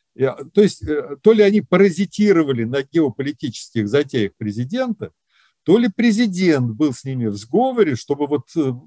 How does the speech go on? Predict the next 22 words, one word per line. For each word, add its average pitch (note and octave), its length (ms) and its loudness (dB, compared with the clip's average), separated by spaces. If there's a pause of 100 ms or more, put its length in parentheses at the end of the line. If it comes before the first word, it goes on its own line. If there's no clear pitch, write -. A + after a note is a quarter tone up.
(760)
потому F3 180 2
что D#3+ 140 -2
был G3+ 220 0
такой F#3+ 380 2
рассказ F3+ 480 2
замечательный D3 680 -2
о C#3 60 -4
том, D3 200 -6
что, C#3+ 340 -4
я D3+ 160 -2
не G#3 100 -4
знаю, E3 280 -4
может, C3+ 260 -10
правда F3 340 -2
это A2 120 -6
действительно G#2+ 380 -14
была, A#2 260 -2
что - 160 -10
где-то C#3 280 -4
в A#2 60 -4
две A#2 140 -6
тысячи A#2 520 -6